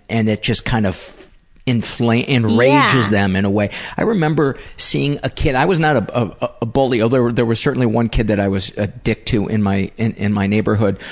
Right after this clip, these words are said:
Speaker 1: but I remember seeing a, a kid, um, he was kind of a dorky kid, and he had on a Talking Heads t-shirt,
Speaker 2: Mm-hmm.
Speaker 1: and they were not cool yet. He,
Speaker 2: Okay.
Speaker 1: this kid was ahead of the curve.
Speaker 2: <laughs> Okay.
Speaker 1: You know,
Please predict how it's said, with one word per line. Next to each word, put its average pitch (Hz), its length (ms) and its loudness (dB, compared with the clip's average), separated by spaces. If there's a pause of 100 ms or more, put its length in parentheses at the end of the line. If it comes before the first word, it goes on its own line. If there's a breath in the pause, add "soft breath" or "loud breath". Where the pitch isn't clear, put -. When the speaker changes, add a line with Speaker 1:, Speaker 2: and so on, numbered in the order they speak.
(220 loud breath)
Speaker 1:
but 113 280 0
I 131 80 0
remember 175 540 2 (280 loud breath)
seeing 151 480 0
a, 113 60 -4 (180)
a 117 60 0
kid, 143 540 0 (160)
um, 110 460 2 (420)
he 143 100 -2
was 147 120 0
kind 277 220 -2
of 220 80 0
a 147 40 2
dorky 127 540 0
kid, 127 420 -2
and 127 100 0
he 117 120 2
had 131 320 2
on 123 420 2
a 110 360 2
Talking 123 420 0
Heads 120 460 0 (180)
t-shirt, 98 540 0 (180)
Speaker 2:
Mm-hmm. 233 320 2
Speaker 1:
and 117 500 2 (400 loud breath)
they 143 340 0
were 151 220 0
not 123 460 0 (640)
cool 107 580 0
yet. - 460 -2 (160)
He, - 160 2
Speaker 2:
Okay. 127 80 -4
Speaker 1:
this - 180 -2
kid 226 200 0
was 135 100 4
ahead 120 260 2
of 107 60 0
the - 80 -4
curve. 90 380 -2
Speaker 2:
<laughs> 285 120 2
Okay. - 240 0
Speaker 1:
You 147 80 4
know, 139 240 2